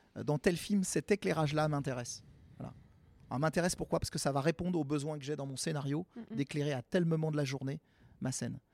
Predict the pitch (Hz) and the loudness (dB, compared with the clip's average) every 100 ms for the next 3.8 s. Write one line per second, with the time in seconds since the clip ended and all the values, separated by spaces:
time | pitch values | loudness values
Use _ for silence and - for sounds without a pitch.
0 | _ _ _ _ _ _ _ _ - - | _ _ _ _ _ _ _ _ -10 0
1 | - 196 175 - 165 - 214 381 _ _ | 6 6 6 2 -4 -2 -4 -4 _ _
2 | _ _ _ _ _ _ - - 180 190 | _ _ _ _ _ _ -14 -2 0 0
3 | 170 - 147 147 139 120 131 - | -4 -2 -2 -2 -4 -6 -8 -14